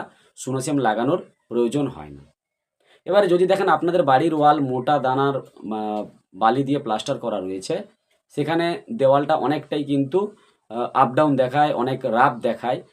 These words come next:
সেক্ষেত্রে আপনার কিন্তু হোয়াইট সিমেন্ট বা সুনো সেম লাগানোর প্রয়োজন হয়ে থাকে। তো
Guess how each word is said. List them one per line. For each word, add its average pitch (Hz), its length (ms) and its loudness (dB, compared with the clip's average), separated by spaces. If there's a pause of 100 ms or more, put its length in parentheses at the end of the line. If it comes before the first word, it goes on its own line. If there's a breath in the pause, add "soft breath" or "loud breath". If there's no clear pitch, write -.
(160 soft breath)
সেক্ষেত্রে 180 400 -2
আপনার 147 300 0
কিন্তু 147 280 -4
হোয়াইট 131 240 -2
সিমেন্ট 175 320 -4
বা 160 80 -4
সুনো 151 200 -4
সেম 151 160 -4
লাগানোর 139 400 -2
প্রয়োজন 156 320 -2
হয়ে 170 300 4
থাকে। - 220 -10 (680)
তো 180 80 0